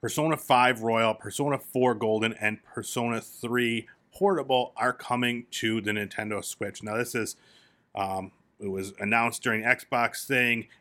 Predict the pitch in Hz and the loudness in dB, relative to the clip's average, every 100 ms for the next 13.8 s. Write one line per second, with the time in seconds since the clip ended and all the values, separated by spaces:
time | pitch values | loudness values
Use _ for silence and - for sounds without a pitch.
0 | - 104 104 98 - 127 120 113 131 117 | -6 -4 -4 -6 -2 0 0 0 0 0
1 | 113 113 - 104 95 107 107 107 107 104 | 0 -2 -4 -8 -8 -4 -2 -2 -4 -4
2 | 95 - 113 107 98 101 104 113 110 113 | -8 -2 0 0 0 0 2 0 -2 -2
3 | 113 120 127 139 - 101 98 92 92 - | -2 0 0 -2 -8 -8 -6 -6 -8 -14
4 | _ - 147 - 180 190 - 226 214 214 | _ -8 -6 -2 -2 -2 -2 -2 0 0
5 | 220 208 - _ 139 156 180 - 123 101 | 0 -2 -10 _ 0 2 2 2 0 0
6 | - 139 123 - _ _ - 110 113 - | 0 4 4 0 _ _ 2 2 2 -4
7 | _ _ _ _ - 196 - 170 160 131 | _ _ _ _ -6 -2 4 6 6 4
8 | 151 151 143 139 127 127 - 135 131 - | 4 4 4 2 0 0 0 0 0 -4
9 | 120 - 135 131 123 - - 113 110 110 | -4 -2 0 0 0 -4 -4 2 2 2
10 | 107 _ _ _ - - 160 156 147 151 | -2 _ _ _ -14 -2 0 0 -2 0
11 | 131 - 123 120 - - - - 117 117 | 0 0 2 2 2 -8 -20 -6 -2 2
12 | 113 113 117 - 104 107 104 107 110 113 | 2 2 -2 -8 -6 -2 -2 -2 0 2
13 | 113 107 113 107 101 98 - | 2 2 0 0 0 -4 -8